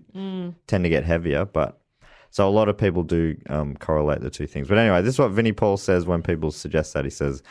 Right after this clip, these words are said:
Speaker 2: "A lot of people think that Phil was the driving force behind the heaviness,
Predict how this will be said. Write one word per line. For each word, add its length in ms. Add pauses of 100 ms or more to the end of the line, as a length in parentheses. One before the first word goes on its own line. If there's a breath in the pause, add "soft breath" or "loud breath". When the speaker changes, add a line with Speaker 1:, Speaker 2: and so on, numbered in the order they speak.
(500 loud breath)
Speaker 2:
"A 80
lot 160
of 120
people 300
think 400
that 180
Phil 340
was 200
the 100
driving 380
force 360
behind 380
the 60
heaviness, 500